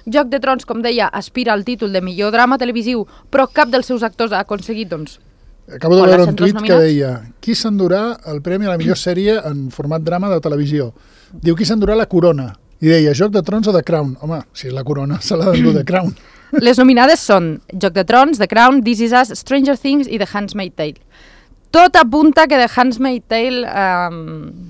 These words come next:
Speaker 1: va ser la gran, gran sorpresa o la gran sèrie de la temporada passada.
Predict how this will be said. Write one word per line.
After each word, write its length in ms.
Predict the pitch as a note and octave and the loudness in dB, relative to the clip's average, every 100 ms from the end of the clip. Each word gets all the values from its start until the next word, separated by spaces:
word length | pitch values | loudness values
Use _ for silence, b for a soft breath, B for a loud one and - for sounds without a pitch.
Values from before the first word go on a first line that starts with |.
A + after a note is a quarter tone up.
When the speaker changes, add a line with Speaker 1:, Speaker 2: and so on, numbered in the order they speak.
| F#3 - | -20 -2
Speaker 1:
va 140 | A3+ B3 | 2 2
ser 240 | - C4+ | 2 0
la 240 | C#4+ B3 | 4 4
gran, 720 | A3 B3 C4 C4+ C#4 C#4+ C4+ A#3+ | 4 4 8 8 6 2 0 2
gran 340 | B3+ B3 B3+ | 6 6 4
sorpresa 720 | - A#3+ A3 A3 A3+ A3+ A#3+ - | -2 -6 -6 -4 -4 -2 -2 0
o 100 | A3 | 0
la 240 | G3+ G3 | 2 0
gran 380 | G3 A3+ A#3 A#3 | 0 2 4 2
sèrie 380 | G#3+ A#3 G#3+ A#3 | -2 -4 -2 -2
de 60 | G3+ | -2
la 100 | F3+ | -4
temporada 400 | F3 E3+ F3 F#3 | -6 -4 -4 -4
passada. 540 | E3 - D#3+ D#3+ D#3 | -6 -8 -8 -8 -10